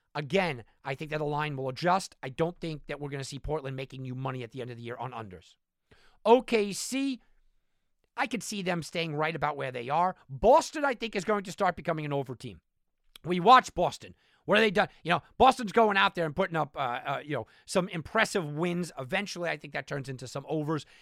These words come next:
So they become not that kind of team. New Orleans, same sort of feel. I think that there's more offense left on the table for them.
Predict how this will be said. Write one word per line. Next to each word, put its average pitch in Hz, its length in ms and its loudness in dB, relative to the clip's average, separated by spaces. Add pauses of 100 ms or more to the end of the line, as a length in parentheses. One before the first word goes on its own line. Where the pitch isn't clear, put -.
(140)
So 185 300 -2
they 185 200 -8
become 156 400 -8
not 120 240 -4 (100)
that 113 180 -12
kind 104 200 -12
of 90 60 -20
team. 110 180 -12
New 196 120 0
Orleans, 254 560 6
same 226 300 -8
sort 190 300 -4
of 147 80 -6
feel. 175 260 -6
I 123 80 -6
think 165 220 -14
that 165 180 -8
there's 139 240 -8
more 165 240 -4
offense 151 380 -6
left 147 180 -10
on 127 80 -6
the 117 60 -10
table 143 340 -10
for 117 140 -18
them. 90 180 -14